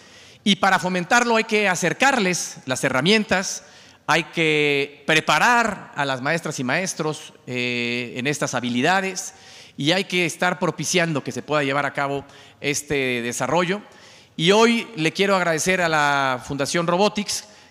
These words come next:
que nos está apoyando para hacer entrega de estos kits de robótica que en conjunto con el comecit, aquí está Bernardo Almaraz, su director general, que ha ayu-, que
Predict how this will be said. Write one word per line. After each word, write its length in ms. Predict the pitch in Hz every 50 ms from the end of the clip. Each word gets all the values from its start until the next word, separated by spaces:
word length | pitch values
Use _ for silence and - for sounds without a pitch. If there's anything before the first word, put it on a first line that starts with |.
| _ _
que 240 | - 135 131 131 131
nos 160 | 135 131 123
está 340 | 123 - - 165 165 165 165
apoyando 640 | 156 - - 160 147 175 190 190 190 185 175 175 170 165 - - - - - _
para 160 | - 131 131 135
hacer 200 | - - 170 165
entrega 680 | 160 143 - 165 175 175 165 175 170 170 165 - - -
de 200 | 127 120 147 160
estos 340 | 160 - - 156 - -
kits 260 | - - 190 185 - -
de 80 | 147
robótica 680 | 135 135 127 127 131 131 - 135 127 - 139 135 151 - - - - - - _ _
que 100 | - 139
en 80 | 131 120
conjunto 560 | - 135 131 113 - 160 175 165 - 160 -
con 140 | 139 139 131
el 100 | 123 -
comecit, 400 | - 123 120 113 - 170 170 -
aquí 160 | - - 135
está 240 | - - 139 135 127
Bernardo 340 | 123 117 120 127 127 123
Almaraz, 300 | 123 113 117 123 147 156
su 100 | - 131
director 400 | 117 113 110 104 - - 131 117
general, 580 | - 120 110 110 123 135 143 147 120 - - - -
que 100 | 113 117
ha 40 | 120
ayu-, 220 | 127 123 117 -
que 160 | - 120 113